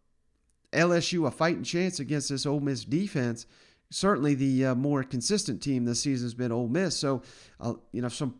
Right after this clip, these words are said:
pressure here, certainly on Lane Kiffin and company to make quick work of, uh, Coach O and the L S U Tigers, who have been floundering for much of the season.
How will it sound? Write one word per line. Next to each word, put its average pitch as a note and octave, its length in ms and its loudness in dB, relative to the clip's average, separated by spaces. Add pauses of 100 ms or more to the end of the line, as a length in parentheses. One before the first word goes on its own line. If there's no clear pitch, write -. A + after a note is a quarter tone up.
(120)
pressure G3+ 380 2
here, F#3 280 2 (280)
certainly F3+ 420 0
on D#3 180 0
Lane F3 220 2
Kiffin G3 340 -2
and D3+ 120 -4
company D#3+ 440 -4 (320)
to C#3 100 0
make D#3 280 4
quick F3 280 0
work E3 380 0
of, B2+ 240 0
uh, B2+ 160 2
Coach D#3 420 -2
O E3 300 0
and D3+ 100 0
the C#3 140 2
L D3+ 120 0
S D3+ 200 -2
U C#3 100 -2
Tigers, D#3 480 0
who C3+ 80 -4
have B2+ 80 -4
been C3 140 -2
floundering D#3 520 -2
for D3+ 140 -8
much D3+ 240 -2
of C#3+ 80 -4
the B2 80 -6
season. G#3 480 -4